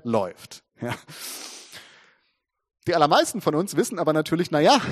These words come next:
ja, das ist ein bisschen sehr schön und idealistisch gedacht, weil, ähm, in der Realität funktioniert das natürlich so nicht. Ja, das weiß jeder von uns, äh, der schon mal die Situation erlebt hat, wo man weiß, dass einem das Herz gebrochen werden wird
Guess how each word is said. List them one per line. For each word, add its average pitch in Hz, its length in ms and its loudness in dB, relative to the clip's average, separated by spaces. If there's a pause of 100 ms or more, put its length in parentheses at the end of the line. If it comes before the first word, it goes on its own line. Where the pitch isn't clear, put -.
(280)
ja, 151 160 -2
das 156 140 0
ist 175 140 -6
ein 170 60 -8
bisschen 165 320 0
sehr 147 220 4
schön 214 300 4
und 170 160 2
idealistisch 151 580 2
gedacht, 113 500 -6 (580)
weil, 147 280 0
ähm, 156 420 -4
in 143 220 -8
der 123 160 0
Realität 127 460 0
funktioniert 180 420 -2
das 117 120 -2
natürlich 98 380 -12
so 85 120 -10
nicht. - 340 -20 (280)
Ja, 120 120 -4
das 123 160 -2
weiß 139 160 0
jeder 156 180 2
von 151 140 -4
uns, 151 260 -6
äh, 127 300 -2
der 127 180 -2
schon 135 140 -6
mal 131 100 -2
die 127 80 -10
Situation 143 460 -8
erlebt 143 380 -6
hat, 127 180 -6
wo 131 80 -4
man 123 280 -6
weiß, 147 300 2
dass 143 160 -6
einem 135 160 -10
das 123 180 -8
Herz 143 220 -6
gebrochen 127 480 -6
werden 98 300 -16
wird 123 280 -12